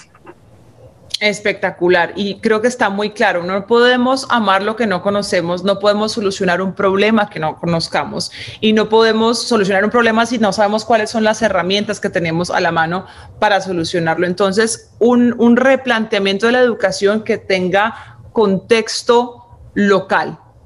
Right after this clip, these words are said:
Espectacular. Y eso hay que hacerlo sí o sí, y qué bien le vendría eso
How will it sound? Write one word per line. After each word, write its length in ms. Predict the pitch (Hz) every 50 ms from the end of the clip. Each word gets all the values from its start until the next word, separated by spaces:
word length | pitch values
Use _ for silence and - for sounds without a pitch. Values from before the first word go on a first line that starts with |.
| _ -
Espectacular. 1080 | 208 214 220 220 - - 220 202 - - 185 185 - 185 175 160 160 156 160 - - _ - - - - - -
Y 100 | 190 196
eso 440 | 196 190 190 - 220 226 - - -
hay 220 | - 202 208 214 208
que 120 | - 240
hacerlo 560 | 226 220 - 240 214 208 208 214 220 214 - -
sí 440 | - - - - 247 240 247 - -
o 160 | - 208 208
sí, 240 | - - - 226 208
y 60 | 214
qué 180 | 208 - 208 208
bien 300 | 214 220 226 220 220 220
le 80 | 214
vendría 440 | 214 208 202 185 165 175 175 180 185
eso 380 | 185 185 - 220 208 - -